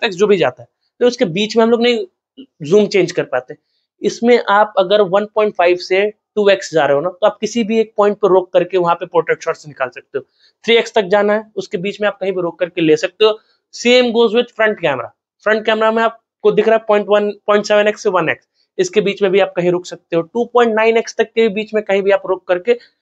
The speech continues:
पोर्ट्रेट shots निकाल सकते हो। ये चीज भाई Google ने बहुत ही अच्छी करी, इस चीज को तो मैं definitely appreciate करता हूँ कि भाई पोर्ट्रेट shots में आप variable zoom adjust करके अपने according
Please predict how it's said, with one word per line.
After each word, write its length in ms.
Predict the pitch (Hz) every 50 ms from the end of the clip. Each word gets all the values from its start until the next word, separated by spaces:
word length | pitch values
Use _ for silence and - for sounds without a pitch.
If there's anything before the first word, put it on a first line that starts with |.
| _ _ _ - 190
पोर्ट्रेट 640 | 190 196 - - - 185 185 180 185 202 196 202 -
shots 320 | 208 202 196 - - -
निकाल 300 | 170 151 - 165 156 156
सकते 300 | 156 - - _ - 135
हो। 120 | 117 - _ _ _ _ _ _ _ -
ये 200 | 151 180 226 240
चीज 320 | 240 240 - 226 233 214 185
भाई 140 | 185 196 196
Google 260 | 180 180 180 175 185
ने 120 | 190 185 175 139 - -
बहुत 280 | 151 139 160 170 160 160
ही 60 | 147
अच्छी 220 | 143 143 - 156
करी, 300 | 143 - 139 131 135 - -
इस 160 | 214 208 -
चीज 180 | - 208 202 175
को 140 | - 214 202
तो 100 | 202 202
मैं 200 | 196 202 208 - - _ _ _ _ _ _ _ _ _ - 165
definitely 420 | 175 180 - 202 196 165 208 214 208
appreciate 500 | 196 202 190 190 - 190 180 175 175 175
करता 220 | 175 170 175 208
हूँ 60 | -
कि 40 | 202
भाई 100 | 220 233
पोर्ट्रेट 600 | - _ - 185 190 190 185 - 226 233 214 -
shots 360 | - 202 190 180 180 - -
में 200 | 185 190 196 - -
आप 200 | - 185 185 - _ 165
variable 680 | 156 170 175 185 196 196 190 226 226 196 247 254 254
zoom 280 | 190 202 233 233 226 208
adjust 340 | 190 165 175 196 185 - -
करके 360 | - 175 160 156 - 214 208 - - -
अपने 300 | - - 240 247 247 240
according 440 | 240 240 196 190 190 190 202 196